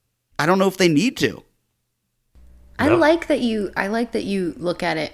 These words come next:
Speaker 2: from just, like, it's exciting, that perspective, 'cause I feel like maybe I'm letting quarantine taint the,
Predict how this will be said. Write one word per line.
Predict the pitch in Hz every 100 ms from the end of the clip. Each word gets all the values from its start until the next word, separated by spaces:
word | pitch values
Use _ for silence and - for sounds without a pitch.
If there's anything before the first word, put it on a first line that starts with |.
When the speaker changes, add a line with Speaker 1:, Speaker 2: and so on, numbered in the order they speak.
| -
Speaker 2:
from | 180 165 160 - -
just, | 165 151
like, | 160 151 -
it's | 170 170
exciting, | 170 - 170 165 160 160 156
that | 151 156 -
perspective, | 185 - 185 185 208 208
'cause | -
I | 175
feel | 175 190
like | 175 160
maybe | 165 160 165 -
I'm | 156 165
letting | 156 147 147
quarantine | - 147 147 160 - 165 147 -
taint | - 165 156 - -
the, | 165 147 151